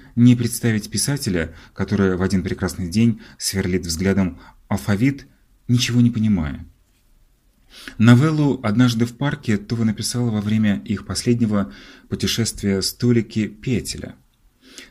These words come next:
Тува описывает моменты поездки в тысяча девятьсот девяносто третьем году в Париж,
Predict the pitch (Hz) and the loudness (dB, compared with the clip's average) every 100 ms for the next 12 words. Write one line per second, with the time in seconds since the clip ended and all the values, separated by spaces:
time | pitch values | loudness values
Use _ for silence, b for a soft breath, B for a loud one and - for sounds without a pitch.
0 | B - 113 101 101 98 95 107 - 95 | B 2 4 6 4 2 -4 -4 -4 -4
1 | 90 92 104 113 104 95 92 98 - - | -2 0 2 0 -2 -4 -2 -2 -4 -4
2 | 92 87 B B - - 110 101 104 101 | -4 -4 B B -20 -6 -4 -2 -2 -2
3 | 92 95 92 98 95 - 92 92 92 - | -2 -2 -2 -4 -6 -8 -4 -2 -2 -6
4 | - 95 - 92 104 139 139 B B - | -6 -4 -2 -2 -2 -2 -6 B B -4
5 | 104 101 135 143 | 0 2 2 -2